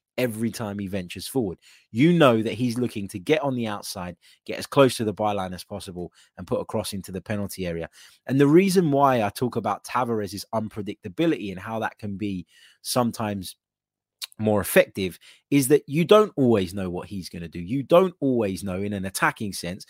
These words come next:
what is in the guy's mind, because he will quite happily, if I just change this, uh, to Tavares to save any confusion, he will quite happily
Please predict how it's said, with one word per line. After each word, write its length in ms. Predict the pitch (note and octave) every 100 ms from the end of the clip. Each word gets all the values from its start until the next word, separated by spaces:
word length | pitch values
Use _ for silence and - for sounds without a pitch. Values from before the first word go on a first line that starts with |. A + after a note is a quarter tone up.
| - _
what 260 | G#2+ D#3 E3+
is 180 | E3 C#3+
in 140 | D#3
the 100 | D3
guy's 320 | C3+ C#3+ B2+
mind, 300 | B2+ D#3+ C#3
because 240 | G#2+ - C3
he 120 | F3
will 120 | E3+
quite 260 | - D#3 C3+
happily, 540 | D#3 E3 A#2 F#2+ G#2 _ - _
if 160 | - -
I 80 | B2+
just 260 | C3+ C3
change 380 | - C#3 C3+ A2+
this, 260 | G2+ F2+ - _ _ _ -
uh, 300 | G2+ G2+ -
to 160 | A2+
Tavares 560 | - B2 B2 G2+ F#2+ -
to 80 | -
save 260 | B2 A2+
any 160 | G#2+ G2
confusion, 640 | - F#2 - D3 G#2+ F2+ E2+ _ _ _ -
he 120 | G#3+
will 140 | G#3
quite 240 | - E3+ C#3
happily 560 | F#3+ - B2+ F2+ E2+